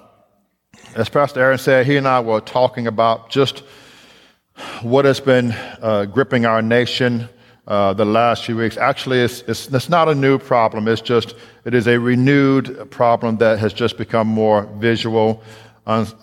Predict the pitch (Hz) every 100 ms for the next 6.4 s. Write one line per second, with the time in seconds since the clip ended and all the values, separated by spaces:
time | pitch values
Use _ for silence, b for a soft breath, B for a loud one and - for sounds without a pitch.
0 | 110 110 117 104 117 117 110 120 113 113
1 | 113 101 95 90 92 82 104 107 110 107
2 | 92 110 117 113 117 110 107 - B B
3 | 98 98 92 117 107 117 107 120 135 131
4 | 123 117 107 - 104 - 117 117 110 113
5 | - 117 104 110 101 110 107 104 104 98
6 | 104 110 101 90